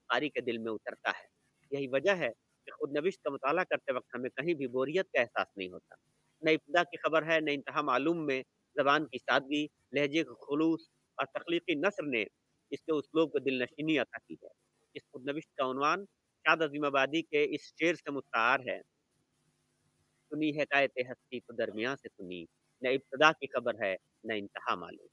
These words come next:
चार सौ चौरानवे सफ़ात पर मुश्तमिल इस खुदनविश्त में शारिब साहब ने न सिर्फ अपनी छियासी साला जिंदगी के नशेब व फराज का बखूबी अहाता किया है, बल्कि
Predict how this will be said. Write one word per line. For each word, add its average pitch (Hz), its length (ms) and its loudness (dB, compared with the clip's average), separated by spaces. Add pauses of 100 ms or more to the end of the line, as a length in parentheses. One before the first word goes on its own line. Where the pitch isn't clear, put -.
(680)
चार 165 140 6
सौ 185 120 0
चौरानवे 170 420 4
सफ़ात 180 400 0
पर 156 60 -4
मुश्तमिल 165 540 0
इस 151 80 -6
खुदनविश्त 139 560 -4
में 143 60 2
शारिब 143 280 0
साहब 147 280 0
ने 143 100 -2
न 160 120 2
सिर्फ 127 220 -2 (460)
अपनी 151 200 -4
छियासी 156 340 0
साला 160 260 4
जिंदगी 135 380 -2
के 151 120 -6
नशेब 131 340 -6
व 123 40 -2
फराज 135 380 2
का 117 240 0
बखूबी 185 440 -4
अहाता 131 380 2
किया 117 260 0
है, 98 200 -6 (380)
बल्कि 143 320 2